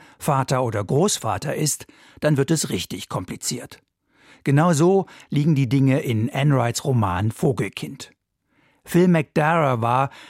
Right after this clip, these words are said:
die Kritiker sind sich einigermaßen einig, der bedeutendste Autor von Liebeslyrik seiner Generation. Er kam aus ärmlichen Verhältnissen,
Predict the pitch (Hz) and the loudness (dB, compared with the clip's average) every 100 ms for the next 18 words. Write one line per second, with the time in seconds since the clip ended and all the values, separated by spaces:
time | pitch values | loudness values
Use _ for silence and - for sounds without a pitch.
0 | - - 110 135 127 127 123 117 110 127 | -12 -10 -4 -2 0 0 0 0 -2 -4
1 | 120 113 107 107 104 131 135 127 117 110 | -4 -2 -2 -2 -2 -4 -2 0 0 -2
2 | - - - 147 135 147 160 165 151 - | -8 -20 -6 -2 0 2 2 2 0 0
3 | 143 - 135 - 131 - 113 110 135 131 | -2 0 -2 0 -2 0 0 0 0 -2
4 | - 127 113 110 - 101 92 107 101 113 | 0 0 2 0 -2 -4 -4 -6 -4 -4
5 | - - 104 85 90 _ _ _ _ _ | -4 -4 -4 -6 -12 _ _ _ _ _
6 | _ 117 151 160 151 147 147 147 - 151 | _ -4 0 2 2 0 2 2 0 0
7 | 143 131 165 170 151 - 135 | 2 2 2 0 0 2 0